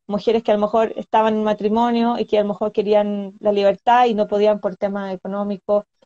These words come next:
que a lo mejor no pudieron estudiar o que no pudieron viajar. Entonces,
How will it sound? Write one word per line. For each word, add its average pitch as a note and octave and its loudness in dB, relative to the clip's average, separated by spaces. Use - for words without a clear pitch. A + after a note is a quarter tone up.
que G3 -4
a - -2
lo F3+ -4
mejor G3 -8
no F#3+ -4
pudieron F#3+ -2
estudiar G#3 0
o - -10
que G3 -6
no F#3 -4
pudieron F#3+ 0
viajar. G#3+ 0
Entonces, G#3+ -4